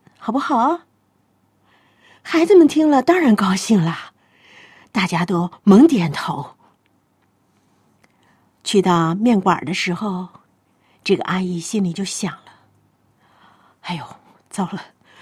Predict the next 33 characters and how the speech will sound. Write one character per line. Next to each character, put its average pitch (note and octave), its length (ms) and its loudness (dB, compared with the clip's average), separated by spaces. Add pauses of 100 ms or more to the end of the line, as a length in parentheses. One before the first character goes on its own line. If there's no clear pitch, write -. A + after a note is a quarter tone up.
(180)
我 A3+ 80 -4
口 E3+ 220 -2
袋 A#3 160 4
里 F3 160 0
的 G#3 100 -2
钱 F#3+ 340 -4
不 D4 180 -2
知 G#3 140 -4
道 E3+ 140 -6
够 A#3+ 180 -4
不 F#3 120 -10
够 F3 280 -6
呢。 B2+ 100 -14 (1300)
这 F4+ 140 6
些 D4+ 140 0
孩 C4 240 -2
子 B3 280 -2 (120)
已 G#3+ 100 -2
经 A#3+ 140 -2
饿 B3 160 0
坏 C#4 320 -4
了， C#3 300 -16 (1400)
要 C4 140 -6
是 A3 380 -4 (560)
他 - 160 -14
们 B3+ 140 -4
都 C#4 140 0
叫 C#4+ 200 0
牛 F#3 200 2
肉 D4 180 2
面 E4+ 220 8
的 G3+ 100 0
话， F3+ 600 -8